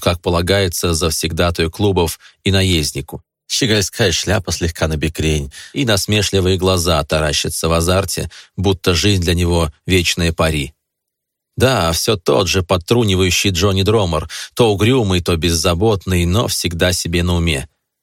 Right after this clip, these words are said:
Джонни, у которого добрая душа таилась под наружностью, словно бы стыдящийся этого. Право же, комната, в которой школьниками вместе жили, один колледж в Оксфорде, где оба учились,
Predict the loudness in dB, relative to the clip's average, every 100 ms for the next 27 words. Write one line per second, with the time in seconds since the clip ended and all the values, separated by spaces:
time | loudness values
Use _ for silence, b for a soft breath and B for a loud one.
0 | _ _ _ _ -8 0 2 2 2 0
1 | 0 0 0 2 2 2 2 2 0 0
2 | 0 0 0 0 -2 0 0 2 0 -2
3 | 0 0 0 -2 -4 -6 -6 -8 B B
4 | 0 2 2 2 0 0 0 0 0 -2
5 | -2 -2 -2 -2 -8 -10 _ _ _ _
6 | _ _ _ _ -6 -2 2 2 0 0
7 | -2 -4 -2 0 0 0 0 -2 -2 -2
8 | 0 0 0 0 0 0 0 0 2 0
9 | 0 -2 0 0 2 2 -2 B B -4
10 | 0 0 0 2 2 0 0 0 -2 -2
11 | -2 0 0 2 2 2 0 0 0 0
12 | 0 -4